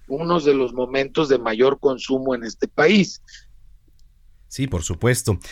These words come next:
Speaker 2: Entonces, a ver, ya nada más a manera de resumen, procurador, van a estar verificando a lo largo y ancho de la República Mexicana, porque además se da prácticamente en todos los estados el tema de,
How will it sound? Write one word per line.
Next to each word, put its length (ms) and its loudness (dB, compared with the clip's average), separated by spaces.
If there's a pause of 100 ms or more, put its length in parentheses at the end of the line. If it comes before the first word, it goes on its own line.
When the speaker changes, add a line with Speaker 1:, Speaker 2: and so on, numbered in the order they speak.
(280)
Speaker 2:
Entonces, 760 2
a 100 2
ver, 240 4
ya 120 4
nada 140 2
más 180 2
a 20 4
manera 260 4
de 120 4
resumen, 400 2
procurador, 600 2
van 160 2
a 40 4
estar 260 2
verificando 640 2
a 40 2
lo 80 2
largo 360 4
y 60 4
ancho 240 2
de 40 0
la 80 2
República 400 0
Mexicana, 480 2
porque 200 0
además 260 2
se 120 2
da 120 0
prácticamente 520 0
en 60 -6
todos 200 -2
los 120 -2
estados 440 -6
el 100 -8
tema 220 0
de, 200 -2